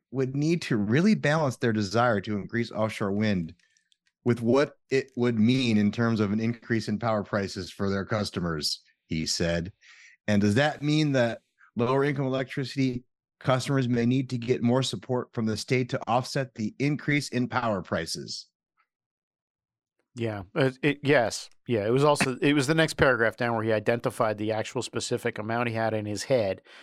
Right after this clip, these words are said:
Speaker 2: It was like, "Hey, power price is gonna have to increase by double digits." Okay, so, a-, and Ørsted's going to the federal government for more help, and the federal government's like, "Yeah, we're tapped. We're not gonna give you any more other than the tax credits." The, um,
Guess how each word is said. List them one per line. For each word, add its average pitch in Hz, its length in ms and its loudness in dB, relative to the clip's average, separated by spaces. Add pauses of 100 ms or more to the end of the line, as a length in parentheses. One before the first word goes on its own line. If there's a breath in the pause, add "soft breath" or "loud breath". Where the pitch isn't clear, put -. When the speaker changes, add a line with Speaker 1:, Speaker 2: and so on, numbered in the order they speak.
(340 loud breath)
Speaker 2:
It 117 60 -6
was 107 80 -2
like, 117 120 4
"Hey, 180 200 4
power 151 240 2
price 131 240 0
is - 80 -10
gonna 117 160 -2
have 117 140 -2
to 117 100 -4
increase 110 340 -4
by 101 180 -4
double 101 300 -2
digits." 104 480 -6 (2750 loud breath)
Okay, 101 260 -10
so, 101 680 -8 (1400)
a-, 113 40 -2
and 123 300 -2
Ørsted's 131 380 0
going 113 220 -2
to 104 60 0
the 101 60 -4
federal 95 280 -2
government 113 380 -2
for 104 140 -8
more 98 220 -6
help, 95 260 -6
and 95 180 -10
the 92 80 -20
federal 92 240 -4
government's 87 300 -6
like, 95 140 -8
"Yeah, - 220 -10
we're - 100 -10
tapped. - 420 -8
We're 95 60 -12
not 92 140 -10
gonna 92 120 -12
give 90 160 -10
you 92 80 -8
any 90 140 -10
more 95 300 -4
other 98 160 -4
than 92 100 -10
the 90 80 -14
tax 98 320 -6
credits." - 340 -14
The, 120 340 0
um, 110 300 -2